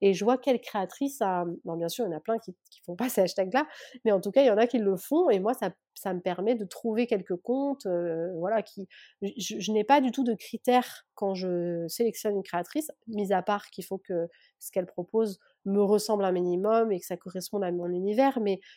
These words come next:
je regarde pas du tout, genre, le nombre d'abonnés ou, heu, je me dis pas : « Bah, elle, elle a que ce mille abonnés, c'est mort », heu,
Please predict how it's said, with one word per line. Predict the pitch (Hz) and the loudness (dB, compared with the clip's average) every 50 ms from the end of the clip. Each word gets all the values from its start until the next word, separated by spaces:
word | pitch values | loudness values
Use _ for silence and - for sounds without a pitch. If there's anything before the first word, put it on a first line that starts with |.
| _ | _
je | - - - 202 | -14 -6 -4 -2
regarde | 202 190 175 - _ _ - | -2 -2 -4 -6 _ _ -6
pas | - 277 277 | -2 -2 -2
du | 240 214 208 | -2 -2 -4
tout, | - - 247 240 240 | -6 -6 -6 -4 -4
genre, | 214 220 196 180 | -2 -2 -2 -2
le | 180 180 180 | -2 -2 -2
nombre | 175 190 196 196 190 | -2 -2 -2 -2 -2
d'abonnés | 175 180 175 170 196 214 220 233 233 233 233 233 233 233 | -2 -2 0 0 0 0 2 2 2 4 4 4 4 2
ou, | 233 202 185 185 180 | 2 0 2 2 2
heu, | 170 170 170 _ _ _ _ _ _ _ _ _ | 0 0 -4 _ _ _ _ _ _ _ _ _
je | 185 - 214 | -10 -4 -2
me | 214 208 | -2 -2
dis | 180 180 | -2 -2
pas : « | - 233 233 226 | 2 2 4 4
Bah, | 190 175 - - | 2 0 -2 -2
elle, | 196 202 208 | -2 0 0
elle | 190 170 156 | 0 0 -2
a | 156 156 | -6 -8
que | _ - 202 | _ -8 -8
ce | 190 - - - 196 | -8 -8 -10 -10 -10
mille | 180 170 170 185 208 202 | -8 -6 -6 -4 -4 -4
abonnés, | 190 175 170 170 175 196 220 226 | -4 -4 -4 -4 -4 -2 -2 -4
c'est | 202 - 190 180 | -4 -6 -6 -6
mort », | 190 190 202 202 208 196 - | -2 0 0 0 0 0 -2
heu, | 180 170 - | -6 -6 -6